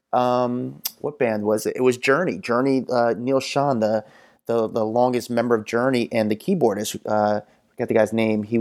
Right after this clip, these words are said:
joined the band in nineteen eighty, nineteen eighty-one. They got into it over, like, the royalty of the band and stuff. So it's,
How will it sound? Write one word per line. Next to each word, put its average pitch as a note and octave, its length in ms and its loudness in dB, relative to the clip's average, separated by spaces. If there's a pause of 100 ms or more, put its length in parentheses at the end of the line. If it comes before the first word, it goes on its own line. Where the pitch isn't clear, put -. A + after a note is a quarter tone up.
joined A2 240 2
the G#2+ 40 0
band G#2+ 280 0
in G#2 40 -2
nineteen A2 500 -2
eighty, G#2 420 2
nineteen G#2+ 340 -2
eighty-one. G#2+ 560 0 (540)
They E3 160 0
got A#2 200 -2
into - 320 -4
it - 160 -4 (180)
over, A2+ 400 0
like, A2 220 -2
the A2 100 -2
royalty A2 460 0
of G#2 80 2
the A#2 80 -2
band G#2+ 260 0
and G#2 140 -6
stuff. - 360 -4
So B2 300 0
it's, - 420 -4